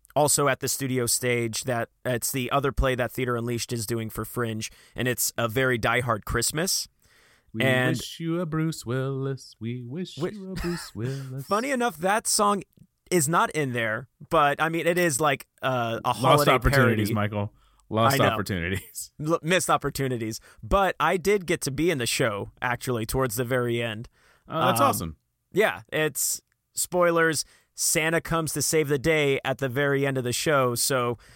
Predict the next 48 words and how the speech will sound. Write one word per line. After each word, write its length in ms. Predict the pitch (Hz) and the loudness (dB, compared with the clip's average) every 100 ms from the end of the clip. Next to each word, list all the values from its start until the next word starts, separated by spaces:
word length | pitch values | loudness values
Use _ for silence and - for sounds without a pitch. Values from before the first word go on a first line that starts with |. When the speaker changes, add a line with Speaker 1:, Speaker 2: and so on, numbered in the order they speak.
| - - | -12 -2
Speaker 1:
uh, 340 | 120 113 104 - 117 | 0 2 -2 -6 -2
Greg 280 | 143 151 | 0 0
Crafts, 420 | 123 151 143 127 - | 0 0 0 0 -4
the 100 | 123 | -4
director, 540 | 123 131 - 135 127 - _ | 0 -2 0 -2 -2 -6 _
reached 300 | - 131 - | -6 -4 -2
out 220 | 139 131 | 0 0
to 100 | - | -2
me 360 | 123 123 117 107 - | -4 -2 -2 -6 -6
and 360 | 117 117 117 107 | -4 -2 -4 -4
asked 320 | 120 117 - - | -2 -2 -4 -8
if 180 | 117 113 - | -8 -4 -2
I 140 | 131 | -2
could 180 | - 117 | -2 -2
be 120 | 127 | -2
the 100 | 117 | -2
Secret 340 | - 135 117 | -2 -2 -2
Santa 320 | - 190 185 151 | 0 2 2 0
for 220 | 139 131 | 0 0
this 160 | 139 | 0
show, 480 | - - 170 135 123 - - _ | -2 0 2 2 0 -6 -20 _
uh, 180 | - 123 | 0 0
so 140 | - 131 | 0 0
that 100 | 131 | 0
I 120 | 127 | 0
could 160 | 131 - | 0 2
plug 320 | 139 123 120 | 2 0 0
Met 160 | 139 | 0
Again 420 | 135 117 113 104 110 _ - | 0 0 -2 -4 -10 _ -6
at 100 | 113 | -4
the 160 | 120 | 0
end 80 | 113 | -2
of 80 | 107 | -2
the 80 | 104 | -4
show. 320 | - 110 87 | -4 -2 -2
So 480 | - - 120 117 117 - _ _ - | -2 0 2 0 -2 -8 _ _ -2
it 120 | 180 | 2
wa-, 60 | 190 | 4
it 160 | 208 | 4
was 120 | 202 131 | 2 2
just, 240 | 156 - - _ | 0 -4 -8 _
it's 180 | - - | -4 -2
a 100 | 123 | -2
crazy 580 | - - - 165 160 156 | -2 -4 0 2 4 2
show, 240 | - 151 | 2 0
buddy. 260 | 135 147 143 | 2 2 2
I 140 | 135 | 0
hope 240 | 131 160 | 2 0